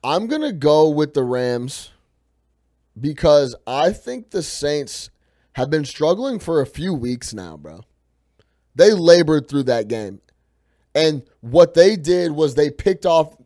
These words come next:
the Phillies secondary that we should have been,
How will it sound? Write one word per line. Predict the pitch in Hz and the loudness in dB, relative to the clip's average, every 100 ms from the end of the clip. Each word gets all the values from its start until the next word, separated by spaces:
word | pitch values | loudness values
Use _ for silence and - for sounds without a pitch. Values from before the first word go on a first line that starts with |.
| - | -14
the | 135 139 127 117 _ | -4 -2 -2 -8 _
Phillies | 170 165 160 - | -4 -2 -2 -2
secondary | 160 147 147 139 131 | 0 0 0 -2 0
that | 135 135 | 0 0
we | 156 | -4
should | 151 143 | -6 -6
have | 135 | -6
been, | 107 | -10